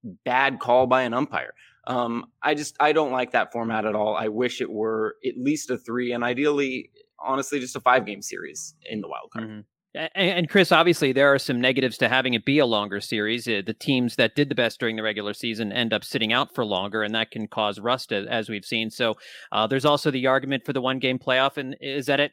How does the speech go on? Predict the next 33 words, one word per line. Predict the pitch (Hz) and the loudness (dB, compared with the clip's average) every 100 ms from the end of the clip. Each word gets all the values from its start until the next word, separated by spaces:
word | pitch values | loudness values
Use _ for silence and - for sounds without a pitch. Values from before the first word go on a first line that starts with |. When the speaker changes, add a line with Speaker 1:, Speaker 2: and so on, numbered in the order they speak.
| _ | _
Speaker 2:
it's | 156 147 | -16 0
more | 160 170 | 4 4
excitement. | - 165 196 - 190 | 2 0 0 -2 -8
It, | 147 | -8
it's, | - 120 - 139 | -10 -10 -12 -12
it | 131 - | -12 -6
brings | 139 143 143 | -6 -6 -6
more, | 143 143 139 - _ - _ - | -2 -2 -2 -8 _ -20 _ -6
uh, | 110 113 | -4 -2
more | 147 | 0
of | 143 | 0
a | 131 | 0
do-or-die | 147 175 170 151 143 143 | 0 2 2 4 4 2
situation | - 147 147 135 165 - 131 117 | -2 -6 -4 0 0 0 -4 -2
right | 131 143 | 0 2
away | 139 143 156 147 | 2 2 2 0
in | 131 131 | -4 -8
the | 127 | -6
playoffs. | 156 156 120 - | -2 0 0 -2
What | 143 | -6
are | 143 | -4
your | 156 | -2
thoughts | 151 120 - | 0 0 -2
on, | 120 120 | -6 -4
on | 123 117 | -6 -6
the | 110 | -4
one | 127 131 | -4 -2
game | 123 120 117 | -2 -2 -2
versus | 107 117 - 110 | -4 -6 -6 -6
a, | 113 120 | -6 -4
a | |
longer | 113 107 101 98 | -4 -4 -6 -12
series? | 104 92 95 - | -12 -12 -14 -20